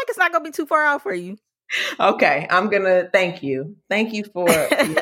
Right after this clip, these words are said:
Speaker 2: at me like that. I really appreciate it. I do.
Speaker 1: <laughs>
Speaker 2: Thank you.
Speaker 1: All right, okay. Can we talk about, did you, do you actually wrote a, uh, ride a motorcycle? Did you have to learn that for this? Or what was that all like?
Speaker 2: Um,
Speaker 1: 'Cause,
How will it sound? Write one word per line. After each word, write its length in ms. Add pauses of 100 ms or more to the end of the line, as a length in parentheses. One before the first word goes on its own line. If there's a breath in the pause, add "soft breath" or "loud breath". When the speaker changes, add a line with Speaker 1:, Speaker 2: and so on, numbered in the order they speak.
(140)
Speaker 2:
at 60
me 140
like 240
that. 420
I 100
really 260
appreciate 540
it. 180 (300)
I 80
do. 120
Speaker 1:
<laughs> 720
Speaker 2:
Thank 240
you. 220 (680 loud breath)
Speaker 1:
All 80
right, 280
okay. 320
Can 160
we 60 (100)
talk 140
about, 400
did 140
you, 180 (100)
do 120
you 200
actually 280
wrote 180
a, 260
uh, 200
ride 240
a 20
motorcycle? 480
Did 160
you 80
have 160
to 60
learn 280
that 160
for 120
this? 420 (260)
Or 140
what 140
was 100
that 140
all 100
like? 140
Speaker 2:
Um, 100
Speaker 1:
'Cause, 80